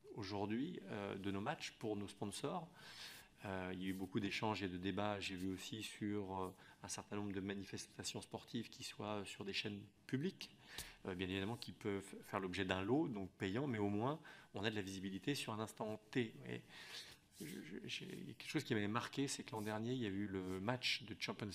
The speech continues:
League entre Paris Saint-Germain et Bayern, avec neuf cent soixante-six mille téléspectateurs.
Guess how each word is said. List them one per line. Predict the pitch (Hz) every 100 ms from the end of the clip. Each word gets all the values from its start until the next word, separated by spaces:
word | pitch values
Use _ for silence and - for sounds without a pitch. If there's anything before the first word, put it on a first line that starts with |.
| -
League | 120
entre | 95 - 87
Paris | 107 101
Saint-Germain | - 104 107
et | 107
Bayern, | 92 101 104 127 139 - - - - - -
avec | 110 95 -
neuf | 120
cent | - 139
soixante-six | 123 123 101 139 110 - 104
mille | 113 104
téléspectateurs. | 101 90 107 - 92 104 95